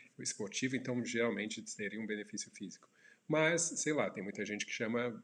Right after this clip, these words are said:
outras co-, coisas como, por exemplo, jogar bilhar como um esporte.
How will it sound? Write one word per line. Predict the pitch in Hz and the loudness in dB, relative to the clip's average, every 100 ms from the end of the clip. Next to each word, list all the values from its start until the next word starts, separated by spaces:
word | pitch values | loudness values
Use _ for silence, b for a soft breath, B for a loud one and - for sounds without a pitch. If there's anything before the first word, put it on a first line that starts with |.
| - | -10
outras | 113 113 - - 113 - | -6 -6 -8 -14 -8 -8
co-, | - 110 101 | -6 -10 -10
coisas | - 110 107 107 | -6 -4 -2 -4
como, | - 104 107 | -4 -6 -6
por | 110 | -4
exemplo, | 104 104 98 101 98 92 | -2 -2 -4 -6 -8 -8
jogar | 104 98 101 | -6 -4 -2
bilhar | 117 98 92 98 - | 0 0 0 -2 -6
como | - 110 | -6 -2
um | 127 | -2
esporte. | - 160 113 - - | 0 2 2 0 -8